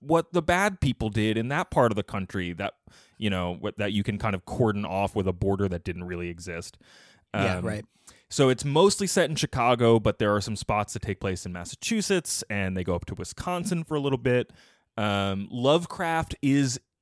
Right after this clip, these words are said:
Speaker 1: in the universe, like, the writers that we just mentioned as inspirations are all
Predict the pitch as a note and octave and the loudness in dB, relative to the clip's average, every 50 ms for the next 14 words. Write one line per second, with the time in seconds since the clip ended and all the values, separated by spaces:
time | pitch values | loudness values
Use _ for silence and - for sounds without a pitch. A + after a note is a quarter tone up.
0 | _ _ _ - C#3 C#3 D3 D3+ D3+ D3 C#3+ C3+ B2+ A#2 A#2+ C3+ C#3+ D3+ D#3 D#3 | _ _ _ -6 -2 -2 0 0 2 4 4 4 4 2 0 0 2 0 0 0
1 | F3 F3 F3 F3+ - - - B2+ A#2 A2 G#2+ - F#2+ - _ _ _ _ _ _ | 0 0 0 0 -2 -4 0 0 0 0 0 -4 -12 -20 _ _ _ _ _ _
2 | _ _ _ - G#2+ A#2 A#2 A2 G#2 G2+ A#2+ B2 C3 C3 C#3 C3+ C3 B2 C#3 C3+ | _ _ _ -6 -2 0 0 0 4 6 6 6 6 6 4 2 4 4 2 2
3 | - B2+ A#2+ A#2 B2 G2+ G#2 G#2 A2+ A2+ A#2 A2 - B2 A#2 A2+ A2+ G#2+ A2 - | 2 0 0 0 0 -2 0 -2 -2 -2 -2 -2 -2 0 2 4 2 2 2 -2
4 | A#2 A2 - - - G#2+ G#2 G2+ G2+ A2 - - B2 A2+ A#2 A2+ G#2 - - G#2 | -2 -2 -2 -2 0 2 4 4 4 2 2 2 2 2 2 0 -2 0 4 4
5 | G#2 - - G#2 G#2 G#2 G#2 G#2 G#2 - | 4 4 4 4 4 6 6 6 6 4